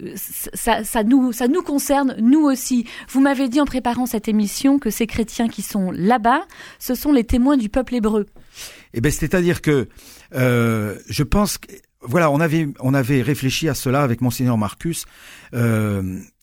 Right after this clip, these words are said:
Speaker 2: ils sont porteurs d'une
Speaker 1: Rappelez-nous qui était Monseigneur
Speaker 2: Alors,
Speaker 1: Marcus.
Speaker 2: Monseigneur Marcus était l'archevêque de Toulouse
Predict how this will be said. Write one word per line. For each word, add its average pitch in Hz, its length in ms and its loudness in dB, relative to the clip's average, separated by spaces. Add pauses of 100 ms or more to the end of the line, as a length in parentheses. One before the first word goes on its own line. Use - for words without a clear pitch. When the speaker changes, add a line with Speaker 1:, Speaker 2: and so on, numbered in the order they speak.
(160)
Speaker 2:
ils 147 140 -2
sont 160 160 0
porteurs 190 420 2
d'une 135 120 0
Speaker 1:
Rappelez-nous 240 180 2
qui - 100 -4
était 220 160 -4
Monseigneur 196 320 -4
Speaker 2:
Alors, - 120 2
Speaker 1:
Marcus. 113 100 2
Speaker 2:
Monseigneur 131 400 0
Marcus 117 380 0
était 92 340 -6
l'archevêque 104 400 -2
de 101 80 -2
Toulouse 120 400 -2